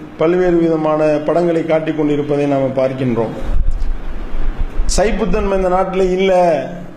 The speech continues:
என்று சொல்லிவிட்டு, அமீர் கான் என்பவர் சொன்னதுனால,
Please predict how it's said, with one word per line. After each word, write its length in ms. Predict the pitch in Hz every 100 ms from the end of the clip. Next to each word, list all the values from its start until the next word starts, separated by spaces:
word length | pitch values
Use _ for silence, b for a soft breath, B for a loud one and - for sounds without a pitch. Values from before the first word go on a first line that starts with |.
| -
என்று 260 | 180 190 190
சொல்லிவிட்டு, 840 | 190 185 180 170 175 190 214 208 - - - - - - - - - - - - - - - -
அமீர் 320 | 185 220 233
கான் 180 | 233 214
என்பவர் 340 | 208 196 196 175
சொன்னதுனால, 920 | 180 180 190 185 185 185 175 147